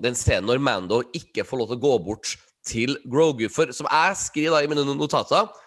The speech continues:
i, i caps lock skriver jeg, "I actually felt something." Og d-, jeg, jeg må nesten gå litt dypere inn, for at det er noe med at den scenen der fikk meg først å tenke, jeg,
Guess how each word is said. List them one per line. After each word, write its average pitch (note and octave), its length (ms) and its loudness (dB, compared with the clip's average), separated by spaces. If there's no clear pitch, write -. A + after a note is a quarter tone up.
i, E3+ 240 2
i D#3+ 100 2
caps - 380 0
lock F#3 160 2
skriver D3 300 2
jeg, D#3+ 60 -4
"I B3+ 220 4
actually F#3 600 4
felt C#4 720 2
something." B2 760 2
Og C3 200 2
d-, C#3 120 -8
jeg, F3+ 180 2
jeg E3+ 100 2
må G3 120 -2
nesten E3 320 -2
gå F3 180 4
litt F3 140 -2
dypere F3 240 2
inn, C#3+ 80 2
for E3+ 100 2
at E3+ 60 -16
det F3 160 -2
er D#3+ 160 2
noe F#3 240 -2
med B2+ 100 2
at - 160 -2
den D#3+ 120 0
scenen D#3+ 340 2
der F3 180 4
fikk - 220 -10
meg D3 100 0
først - 240 -4
å D3 60 -8
tenke, E3 300 -4
jeg, A2+ 80 0